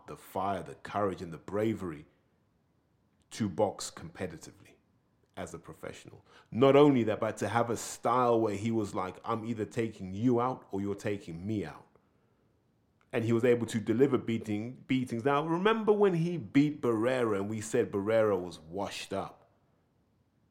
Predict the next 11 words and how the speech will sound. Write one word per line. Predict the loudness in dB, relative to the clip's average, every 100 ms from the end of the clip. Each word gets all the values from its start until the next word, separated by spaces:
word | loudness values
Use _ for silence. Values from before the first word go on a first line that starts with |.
| _ _ _ _ _ _ _ _ _ _ _ _ _ _ _ _ _ -16
Because | -8 -2
I | 2 2
remember | 2 -4 -12 -14
that. | -16 -18 _ _ _ _ _ _ _ _ _ _ _ _ _ _ _ _ _ _ _ _ _ _ _ _ _ _ _ _
He | _ -4
never | 0 2 2
got | 0 -2
the |
credit | -4 -2 -2
he | -2
deserved. | -6 -4 -2 -2 -4